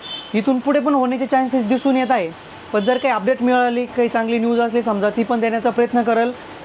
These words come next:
जी माहिती सांगावं वाटली समजा ती सांगण्याचा प्रयत्न केला. व्हिडिओ जर आवडला असेल तर व्हिडिओला लाईक जरूर करा, चॅनलला नवीन असाल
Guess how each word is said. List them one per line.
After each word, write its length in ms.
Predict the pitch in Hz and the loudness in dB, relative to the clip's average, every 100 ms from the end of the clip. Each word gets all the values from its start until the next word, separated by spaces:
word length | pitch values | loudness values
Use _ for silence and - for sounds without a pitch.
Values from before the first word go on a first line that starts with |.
| - | -4
जी 80 | 196 | 0
माहिती 260 | 233 233 240 | 0 0 0
सांगावं 380 | 220 202 214 | 0 2 2
वाटली 300 | 220 220 240 | 2 2 0
समजा 220 | 226 208 208 | 0 0 0
ती 180 | 220 | 0
सांगण्याचा 380 | 208 196 196 208 | 0 -2 0 -2
प्रयत्न 280 | 214 233 240 | 0 0 2
केला. 240 | 226 214 220 - - 190 | 2 0 -2 -8 -4 2
व्हिडिओ 200 | 196 214 | 2 4
जर 160 | 240 | 2
आवडला 360 | 233 233 247 254 | 2 0 0 0
असेल 240 | 233 254 254 - - | 0 -2 -2 -12 -4
तर 140 | 233 214 | 0 2
व्हिडिओला 360 | 202 214 226 | 4 2 2
लाईक 220 | 220 220 202 | 2 0 0
जरूर 240 | 233 247 | 2 2
करा, 260 | 240 226 220 | 2 0 0
चॅनलला 440 | 208 190 202 196 | 0 0 0 0
नवीन 280 | 185 214 233 | 0 0 0
असाल 280 | 226 233 | 0 0